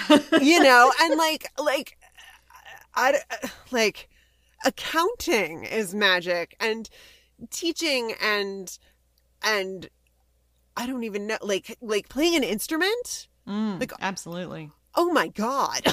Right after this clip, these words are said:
Speaker 2: Like, you know, so it's not just, like, it's not just the astrologers and the tarot readers who are magical people. It's also, you know, the nurses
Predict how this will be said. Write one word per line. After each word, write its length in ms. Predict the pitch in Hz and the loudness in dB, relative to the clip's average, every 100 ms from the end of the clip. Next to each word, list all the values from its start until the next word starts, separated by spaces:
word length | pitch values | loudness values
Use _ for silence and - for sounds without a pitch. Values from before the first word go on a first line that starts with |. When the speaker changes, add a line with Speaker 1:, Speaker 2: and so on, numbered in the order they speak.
| 185 539 - | 6 8 8
Speaker 2:
Like, 220 | 403 - | 8 8
you 160 | 392 | 4
know, 200 | 302 277 277 | 6 2 2
so 200 | - 349 | -2 -6
it's 180 | 330 | -4
not 400 | 311 311 359 381 208 | -4 -2 -4 -8 -10
just, 440 | - 294 277 - - - - | -4 0 0 -2 -14 -20 -10
like, 180 | 277 294 | -6 -2
it's 160 | 294 - | -4 -4
not 440 | 262 269 302 - | -2 -2 -2 -6
just 580 | 185 220 269 233 - 196 | -6 0 2 0 -6 -10
the 140 | 196 | -6
astrologers 880 | 190 190 247 214 208 214 196 180 175 - | -4 -6 -6 -6 -6 -6 -4 -4 -6 -8
and 180 | 196 190 | -8 -4
the 280 | 190 185 196 _ _ _ _ - | -2 -4 -6 _ _ _ _ -14
tarot 420 | 254 277 339 269 | -6 -4 -4 -4
readers 440 | 196 185 190 180 | -4 -2 -2 -4
who 100 | 196 | -6
are 140 | 190 180 | -6 -4
magical 480 | 180 185 180 175 160 | -4 -6 -6 -10 -12
people. 520 | - 262 - - - | -8 -10 -8 -8 -6
It's 220 | 202 - - | -6 -8 -8
also, 720 | 175 180 233 - 226 202 190 190 _ _ _ - | -4 -4 -4 -4 -4 -2 -4 -8 _ _ _ -10
you 80 | 214 | -4
know, 260 | 175 170 - | -2 -2 -6
the 220 | 170 208 | -8 -6
nurses 800 | 196 190 214 - - 185 151 160 | -4 -4 -4 -4 -2 -2 -4 -6